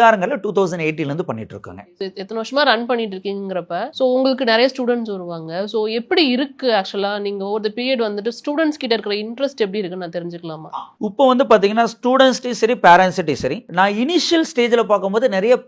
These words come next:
Speaker 1: பேரண்ட்ஸ் தான் கூட்டு வந்து, ஏன்னா அவங்களுக்கு இதை பத்தி தெரிஞ்சிருக்கும், "வாங்க ஜாயின் பண்ணுங்க" அப்படின்னு சொல்லி பேரண்ட்ஸ் கூட்டு வந்து விடுவாங்க. அப்ப அதுல ஒரு, ஒரு டென் பர்சன்டேஜ் ஸ்டூடெண்ட்ஸ் வந்து, "இல்ல சார் எனக்கு இன்ட்ரெஸ்ட் இல்ல, அப்பா கூட்டு வந்தாங்க" அப்படிங்கிற மாதிரி ஆயிடும். இப்ப நம்ம வந்து பாத்தீங்கன்னா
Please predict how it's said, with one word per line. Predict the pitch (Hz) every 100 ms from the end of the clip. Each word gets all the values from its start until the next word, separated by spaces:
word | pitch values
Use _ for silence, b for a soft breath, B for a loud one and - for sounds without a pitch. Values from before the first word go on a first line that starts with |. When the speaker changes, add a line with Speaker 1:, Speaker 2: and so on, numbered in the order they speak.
| -
Speaker 1:
பேரண்ட்ஸ் | 202 262 294 269 277
தான் | 254
கூட்டு | 233 226 202
வந்து, | 190 214 196 180 160
ஏன்னா | 185 220
அவங்களுக்கு | 226 262 226
இதை | 220
பத்தி | 202 226 196
தெரிஞ்சிருக்கும், | 208 185 160 139 - 147
"வாங்க | 185 202 190 185 180 165
ஜாயின் | 170 202 196
பண்ணுங்க" | 180 165 165 170 160
அப்படின்னு | 170 180 151
சொல்லி | 185 185
பேரண்ட்ஸ் | 196 233 226 -
கூட்டு | 170 165
வந்து | 175
விடுவாங்க. | 160 165 135 - b 220
அப்ப | 240 311
அதுல | 269 269 262
ஒரு, | 247 247 240 233
ஒரு | 233 226 -
டென் | 262 277
பர்சன்டேஜ் | 262 226 269 233 233
ஸ்டூடெண்ட்ஸ் | 247 226 202
வந்து, | 202 190
"இல்ல | 180 175
சார் | 175 165
எனக்கு | 151 151
இன்ட்ரெஸ்ட் | 156 170 175
இல்ல, | 160
அப்பா | - 170 175
கூட்டு | 151 156
வந்தாங்க" | 147 143 156
அப்படிங்கிற | 160 156 156
மாதிரி | 151
ஆயிடும். | 123 117
இப்ப | - 320
நம்ம | 277 226
வந்து | 226 226
பாத்தீங்கன்னா | 190 208